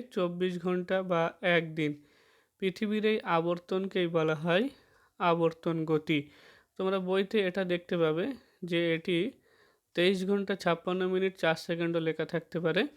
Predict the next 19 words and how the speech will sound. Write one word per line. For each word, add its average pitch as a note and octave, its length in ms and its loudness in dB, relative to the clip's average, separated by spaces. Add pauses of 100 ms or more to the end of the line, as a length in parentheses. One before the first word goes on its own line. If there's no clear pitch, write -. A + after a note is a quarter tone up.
(500)
পুরোপুরিভাবে, E3 840 0
এখানে G3+ 260 0
চব্বিশ F#3 420 0
ঘন্টা F3 420 2
বা F#3 200 0
প্রায় D#3+ 380 0 (120)
একদিন D#3+ 320 -2
ধরা D3+ 260 -2
হয়। D#3 220 0 (420)
পরের F3+ 340 -4
প্রশ্ন F3+ 340 -4
হলো, D#3+ 240 4 (600)
পৃথিবীর G3+ 440 -2 (120)
পরিক্রমণ G3 680 2 (100)
গতি E3 300 -2
কাকে E3 360 0
বলে? D3+ 280 0 (2000)
উত্তর, F3 340 4 (560)
পৃথিবী A3 440 2